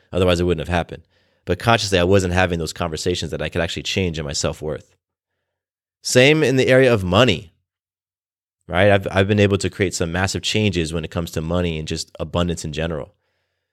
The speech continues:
Vulnerability, I was so shut off. I was so closed off. I was so not willing to be vulnerable.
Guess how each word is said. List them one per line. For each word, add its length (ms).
Vulnerability, 1040
I 120
was 160
so 180
shut 260
off. 220
I 60
was 180
so 180
closed 360
off. 180
I 80
was 180
so 160
not 380
willing 360
to 100
be 160
vulnerable. 640